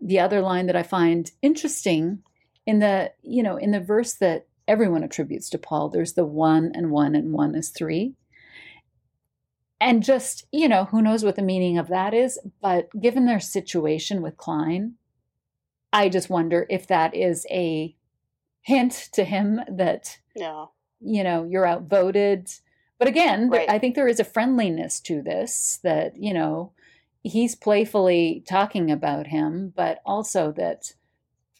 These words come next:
Speaker 1: you know, I think ultimately, no matter what the, the, the narrative is, I think John does want to bring them together. He's fighting so hard for Klein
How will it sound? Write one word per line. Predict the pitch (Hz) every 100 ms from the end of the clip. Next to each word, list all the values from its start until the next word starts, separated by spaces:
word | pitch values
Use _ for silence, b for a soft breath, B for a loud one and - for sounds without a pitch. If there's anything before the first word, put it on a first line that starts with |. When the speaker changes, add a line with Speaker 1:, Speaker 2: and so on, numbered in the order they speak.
| _
Speaker 1:
you | 247 254
know, | -
I | 233
think | 285
ultimately, | 254 320 220 165 185 175 185 - _ _ _ _ _ _
no | 233 247
matter | 254
what | 214 269 285
the, | 214 196
the, | 196 185
the | 170 190
narrative | 185 185 156 -
is, | - - - - _ _ -
I |
think | 196 208 147 _ _ 180
John | 160 175 170 151 135
does | 160 185 175
want | 156 - - -
to | 151
bring | 160 151
them | -
together. | - 170 156 165
He's | - 196 -
fighting | - 254 240
so | 160 - 180
hard | - 180 175 165
for | - 170 -
Klein | - - 185 165 147 -